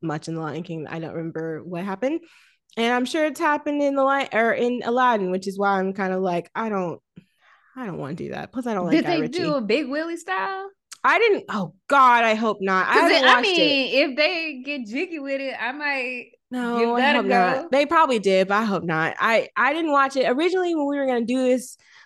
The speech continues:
Speaker 1: we were gonna watch this movie, and then we were going to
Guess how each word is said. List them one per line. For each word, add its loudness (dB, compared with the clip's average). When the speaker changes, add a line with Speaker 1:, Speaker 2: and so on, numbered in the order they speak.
Speaker 1:
we 0
were 0
gonna 2
watch 2
this -8
movie, 4
and 2
then 2
we 4
were 2
going 2
to 2